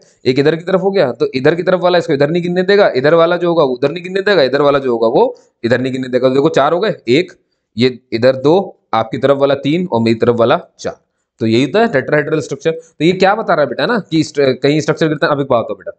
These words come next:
आपको कौन सी तीन चीजें विजिबल होंगी? आपको ऊपर की एक लाइन दिख रही होगी हाइड्रोजन की, नीचे की इधर वाली साइड वाली दिख जाएगी। अब बेटा जो प्लेन के इस तरफ है,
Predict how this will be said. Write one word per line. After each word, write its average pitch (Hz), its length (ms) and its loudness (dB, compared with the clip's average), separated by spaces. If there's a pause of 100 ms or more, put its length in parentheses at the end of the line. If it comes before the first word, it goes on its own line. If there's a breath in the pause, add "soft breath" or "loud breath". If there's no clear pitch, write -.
(260 soft breath)
आपको - 260 -2
कौन 170 220 -2
सी 175 100 -2
तीन 165 220 -4
चीजें 175 200 0
विजिबल 147 340 2
होंगी? 160 200 -4
आपको 127 340 0
ऊपर 143 220 2
की 147 120 -4
एक 147 60 0
लाइन 143 200 2
दिख 139 120 -8
रही 147 100 0
होगी 147 140 0
हाइड्रोजन 143 300 -2
की, 151 120 -4
नीचे 120 300 -2
की 143 80 -8
इधर 120 240 2
वाली 135 180 2
साइड 127 200 0
वाली 139 140 2
दिख 135 160 -4
जाएगी। 139 220 0 (380 loud breath)
अब 151 100 -2
बेटा 185 120 2
जो 196 140 0
प्लेन 175 340 0
के 202 80 -4
इस 175 220 0
तरफ 135 200 0
है, 87 80 -10